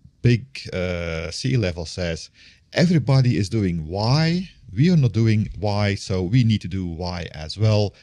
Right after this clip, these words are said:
You underlings do Y. There's no, at this point, it didn't, uh, gestate from necessity. It kinda happened because somebody thinks we need to join the hype train. The hy-,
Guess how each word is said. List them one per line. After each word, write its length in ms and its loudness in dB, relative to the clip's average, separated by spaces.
You 400 4
underlings 600 0
do 260 -8
Y. 500 -4
There's 500 2
no, 600 4
at 80 2
this 140 4
point, 260 6
it 100 -4
didn't, 380 6
uh, 300 -8
gestate 500 0
from 200 -4
necessity. 540 -6
It 140 -14
kinda 300 4
happened 340 2
because 400 -4
somebody 400 0
thinks 480 -6
we 120 -6
need 280 -6
to 160 -10
join 300 -2
the 80 -8
hype 240 -4
train. 340 -4
The 60 -8
hy-, 140 -8